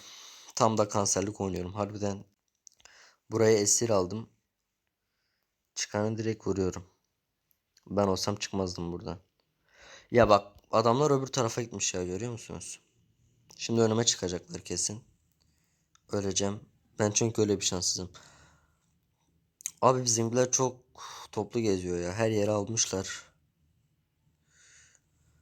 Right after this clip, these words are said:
Şuradan bir gidelim bakalım. Şöyle.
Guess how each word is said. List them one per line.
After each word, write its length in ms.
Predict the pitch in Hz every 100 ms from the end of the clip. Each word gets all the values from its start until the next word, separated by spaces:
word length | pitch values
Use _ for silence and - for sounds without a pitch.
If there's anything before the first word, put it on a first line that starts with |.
| _ -
Şuradan 600 | - - 113 113 113 113
bir 40 |
gidelim 380 | 113 113 123 110
bakalım. 380 | 92 - 87 92 _ _ _ _ _ _ _ _ _ _ _ _ - - _ _ _ _ _ _ _ _
Şöyle. 760 | - - 110 104 95 98 104